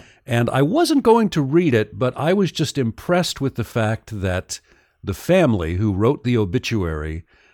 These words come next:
uh, took the sense of humor that they did. And it's an obituary for a gentleman named Matthew Charles Slay of Trinidad,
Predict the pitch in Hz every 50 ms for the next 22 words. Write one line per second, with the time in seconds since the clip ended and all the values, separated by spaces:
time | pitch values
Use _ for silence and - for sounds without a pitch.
0 | _ _ _ _ _ _ - 98 92 87 87 87 85 85 85 - - _ _ -
1 | - - 254 - - - 120 - - 156 156 - - 143 107 - - 139 135 117
2 | 101 101 98 98 101 101 - _ _ 98 98 98 - - 101 92 85 73 98 90
3 | 76 65 - - - _ _ _ _ _ _ _ _ - _ _ _ _ _ _
4 | _ - 117 95 92 95 92 92 98 95 95 95 90 - _ _ - 117 117 107
5 | - - - - - - - - - 117 107 104 107 104 101 - 247 - - 233
6 | 190 156 147 147 147 147 143 - 127 107 104 - 131 151 180 165 151 127 117 110
7 | 101 98 92 82 80 85 98 127 160 175 - - 165 170 170 165 165 - - -
8 | 143 135 135 131 127 123 123 120 - - - - - - - - - 139 131 127
9 | 127 104 80 76 73 78 95 98 - _ _ _ _ _ _ _ _ _ _ _
10 | _ _ _ _ - 92 92 80 - - - - 196 202 208 175 175 160 156 151
11 | 151 147 151 135